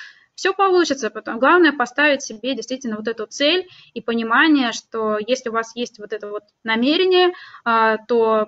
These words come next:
подтянутся все ресурсы, подтянутся нужные вакансии, и вы действительно справитесь с этим и пойдёте в новую область. Или, соответственно, останетесь в, в но-, в старой области, но пойдёте в новую компанию.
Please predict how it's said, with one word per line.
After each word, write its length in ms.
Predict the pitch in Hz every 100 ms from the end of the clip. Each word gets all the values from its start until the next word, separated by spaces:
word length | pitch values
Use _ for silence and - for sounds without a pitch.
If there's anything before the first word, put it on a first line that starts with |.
| 214
подтянутся 520 | 226 277 277 247 240
все 280 | - - 254
ресурсы, 420 | 226 277 311 -
подтянутся 520 | - 233 262 240 -
нужные 300 | 240 233 240
вакансии, 460 | 214 220 247 285 240
и 40 |
вы 100 | 208
действительно 440 | 214 - 240 240 214
справитесь 560 | 214 214 226 240 -
с 60 | -
этим 240 | 202 202
и 80 | 196
пойдёте 440 | - 202 - - -
в 40 |
новую 420 | 101 104 104 95 _
область. 480 | 110 113 104 - - _ _ _
Или, 220 | 220 233
соответственно, 340 | 226 208 226 214
останетесь 460 | - 220 220 - -
в, 240 | 220 214
в 80 | 220
но-, 340 | 247 240 247
в 60 | 233
старой 340 | - 254 277
области, 240 | 254 226 226
но 60 | 220
пойдёте 300 | 214 240 208
в 40 |
новую 220 | 208 214
компанию. 420 | 214 185 175 185